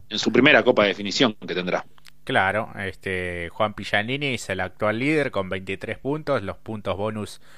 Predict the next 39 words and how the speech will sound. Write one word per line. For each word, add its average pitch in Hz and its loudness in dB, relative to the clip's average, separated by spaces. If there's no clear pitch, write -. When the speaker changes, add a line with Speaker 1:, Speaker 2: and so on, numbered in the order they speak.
Speaker 2:
por 95 0
haber 101 4
ganado 98 2
la 95 0
etapa 98 2
regular 127 4
y 92 -2
la 95 2
victoria. 170 0
Eh, 107 2
diez 143 4
puntos 127 0
tiene 101 0
Mariano 113 0
Werner, 127 0
que 110 0
bueno, 90 -4
tenía 110 2
ocho, 127 2
sumó 110 -2
los 104 0
dos 113 0
de 104 0
la 87 2
pole 127 4
position. 160 2
Tercero 120 4
aparece 117 2
Gastón 107 0
Mazacane 107 0
con 131 2
ocho, 139 4
mismas 110 -2
unidades 101 -2
que 92 -4
Pesucci, 117 -2
el 98 2
Guri 98 -2
Martínez, 123 -2